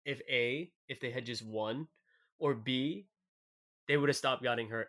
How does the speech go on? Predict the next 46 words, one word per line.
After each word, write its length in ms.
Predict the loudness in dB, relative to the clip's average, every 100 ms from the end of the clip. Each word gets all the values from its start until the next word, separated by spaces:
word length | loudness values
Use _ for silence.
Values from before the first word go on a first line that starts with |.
| 0
getting 220 | 2 2
hurt. 280 | -2 -4 -6 _ _ -8
Because 460 | 2 4 4 0 _ _ _ _
you 140 | 2 6
look 140 | 6
at 100 | 6
the 100 | 4
Warriors 760 | 8 8 8 6 2 -2 -8 -16 _ -6
and 80 | 0
you 80 |
look 100 | 2
at 120 | 0 2
Draymond, 600 | 6 6 6 2 -2 -10 _ _ _ _ _
and 100 | 0
if 80 | 2
the 120 | 4
Warriors 320 | 6 6 6
had 160 | 2 2
been 180 | 0 2
losing, 520 | 2 2 0 0 -6 -16 _ _ _ _ _ _ _ _ _
they, 300 | 2 6 6
they're 200 | 8 8
not 200 | 8 8
gonna 100 | 4
put 160 | 6 4
up 100 | 4
with 140 | 0
Draymond's 460 | 0 0 0 -4 -2
crap 300 | 0 0 -4 _ _ _ _
at 100 | 0 4
all. 340 | 2 2 -8 _ _
Like, 160 | -4 4
they're 120 | 8
not 200 | 10 10
gonna 140 | 8 2
put 140 | 2
up 80 | 2
with 120 | 0
Draymond 340 | 2 4 4
at 100 | 4
all 300 | 4 4 0 -10
if 100 | -2
that 200 | -2 0
team 200 | -4 -4
is 80 |
losing. 400 | -4 -4 -4 -10